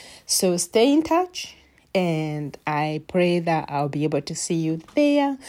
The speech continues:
But if you need to get a hold of me before then, well, I just give you my contacts, so get in touch with me. Um,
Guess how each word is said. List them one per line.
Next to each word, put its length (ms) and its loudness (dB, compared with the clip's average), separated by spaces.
But 220 6
if 200 0
you 100 2
need 220 8
to 60 4
get 200 4
a 80 6
hold 240 4
of 80 4
me 180 0
before 640 2
then, 480 6
well, 320 4
I 260 0
just 300 0
give 200 -2
you 80 0
my 160 0
contacts, 680 0
so 340 -2
get 300 -4
in 180 0
touch 300 0
with 200 -4
me. 160 -8
Um, 640 0